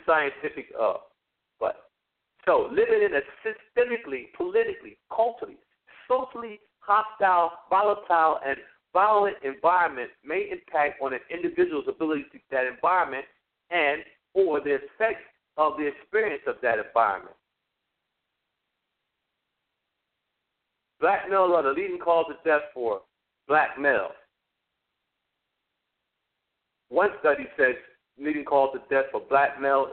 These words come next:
and females. Leading cause of death by age group for black females in the United States, one to nine years old, homicide, third cause of death. Ten to fourteen years, number four cause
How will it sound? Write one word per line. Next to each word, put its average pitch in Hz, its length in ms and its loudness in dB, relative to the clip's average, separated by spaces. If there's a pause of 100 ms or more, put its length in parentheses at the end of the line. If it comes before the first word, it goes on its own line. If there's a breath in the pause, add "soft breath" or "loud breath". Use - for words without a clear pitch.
(220)
and 185 220 -4 (140)
females. 110 500 -8 (380)
Leading 175 240 2
cause 180 380 2
of 165 80 -12
death 170 180 2 (600)
by 131 220 2
age 170 280 2
group 175 200 -2
for 139 180 -4
black 170 340 0
females 175 380 0
in 151 60 -12
the 147 60 -12
United 165 380 -4 (100)
States, 196 260 -2 (520)
one 196 220 2
to 190 100 2
nine 180 340 2
years 175 260 -6
old, 123 300 2 (140)
homicide, 127 720 0 (580)
third 165 280 2
cause 135 300 0
of 127 140 -14
death. 110 200 0 (480)
Ten 208 160 2
to 202 140 -2
fourteen 160 560 -4
years, 110 300 -10 (960)
number 160 220 2 (100)
four 180 200 2 (320)
cause 147 220 2